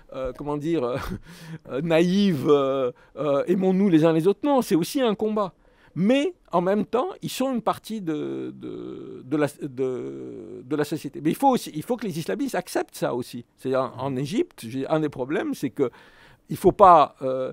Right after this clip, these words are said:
euh, les frères musulmans avaient tendance à considérer que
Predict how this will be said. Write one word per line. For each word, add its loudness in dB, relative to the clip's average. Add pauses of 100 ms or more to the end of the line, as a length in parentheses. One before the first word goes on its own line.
(320)
euh, -6
les -4
frères 2
musulmans 2
avaient 2
tendance -2
à -2
considérer -4
que 4